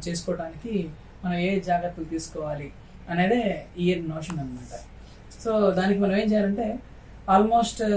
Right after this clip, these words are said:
మన ఎనభై శాతం ప్రజలకి కిడ్నీ ప్రాబ్లమ్స్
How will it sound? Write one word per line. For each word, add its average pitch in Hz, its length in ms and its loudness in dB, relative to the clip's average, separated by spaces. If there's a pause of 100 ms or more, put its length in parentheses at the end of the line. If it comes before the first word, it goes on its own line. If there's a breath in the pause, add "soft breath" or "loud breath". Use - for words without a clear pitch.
(220)
మన 175 100 2 (240)
ఎనభై 202 320 4
శాతం 226 280 6 (400)
ప్రజలకి 190 460 4 (180)
కిడ్నీ 196 320 4
ప్రాబ్లమ్స్ 170 380 0